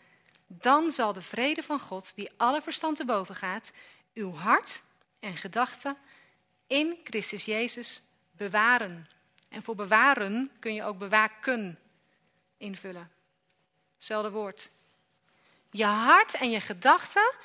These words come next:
worden bewaakt, worden bewaard. Want laten we wel zijn, jongens, dat is nodig. Want hoe snel worden we niet opgejaagd door wat we op ons netvlies krijgen? Ik open vanmorgen op mijn telefoon in bed nog,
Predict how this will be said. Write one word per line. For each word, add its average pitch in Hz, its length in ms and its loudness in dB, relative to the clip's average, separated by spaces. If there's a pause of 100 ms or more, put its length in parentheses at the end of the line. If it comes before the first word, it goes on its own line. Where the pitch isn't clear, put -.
(160)
worden 208 320 -2
bewaakt, 180 720 2
worden 185 200 -10
bewaard. 185 600 -2 (1400)
Want 240 160 -8
laten 277 240 0
we 277 60 -8
wel 311 220 0
zijn, 285 160 -2
jongens, 277 220 -4
dat 302 120 -6
is 262 100 -6
nodig. 294 720 6 (540)
Want 277 200 -2
hoe 302 180 0
snel 381 480 6
worden 403 240 4
we 349 80 2
niet 285 260 0
opgejaagd 262 880 2 (500)
door 262 180 -4
wat 285 160 4
we 277 60 -2
op 240 100 -2
ons 247 120 -2
netvlies 262 460 0
krijgen? 190 600 -4
Ik 254 200 -12
open 240 260 -6
vanmorgen 240 580 -4
op 233 80 -6
mijn 233 140 -4
telefoon 233 500 -4
in 226 160 -8
bed 233 180 -4
nog, 226 260 -8